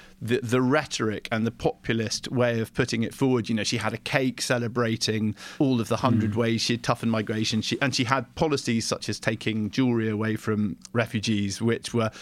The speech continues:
Speaker 1: designed to, to get in the news and generate controversy, and now has, has started her own party called the, the Denmark Democrats, which is a kind of direct rip-off of the Sweden Democrats. So it'd be interesting to see how she handles the role, because I think it is quite difficult to be a moderate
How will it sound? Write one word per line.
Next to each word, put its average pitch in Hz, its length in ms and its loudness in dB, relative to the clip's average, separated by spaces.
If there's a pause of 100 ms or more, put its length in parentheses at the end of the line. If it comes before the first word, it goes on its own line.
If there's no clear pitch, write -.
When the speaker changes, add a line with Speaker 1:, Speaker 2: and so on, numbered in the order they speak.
(220)
Speaker 1:
designed 135 680 2
to, 139 120 2
to - 200 -4
get 127 260 0
in 120 80 2
the 113 100 2
news 110 440 2
and 101 180 -4
generate 107 560 -2 (140)
controversy, 107 760 -2
and 120 160 2
now 120 380 0 (220)
has, - 400 -2
has 123 180 2
started 120 340 0
her 123 100 4
own 180 220 2
party 110 220 0
called 107 180 -4
the, 117 200 0
the 123 120 0
Denmark 131 480 0
Democrats, 104 460 -2
which - 100 -8
is 107 120 -2
a 107 40 -6
kind 107 180 -2
of 101 120 -8
direct 110 560 -2 (320)
rip-off 117 400 2
of 98 80 -12
the 107 80 -2
Sweden 107 260 2
Democrats. 95 560 -6
So 113 240 2 (100)
it'd 143 120 2
be 156 120 4
interesting 170 300 0
to 127 80 -4
see 131 180 2
how 113 120 0
she 117 100 -2
handles 113 320 0
the 110 100 -2
role, 107 320 0
because 107 280 -2
I 113 40 2
think 139 200 0
it - 100 -2
is 123 140 0
quite - 240 0
difficult 127 460 -2
to 107 100 -6
be 117 160 0
a 110 80 2
moderate 117 440 2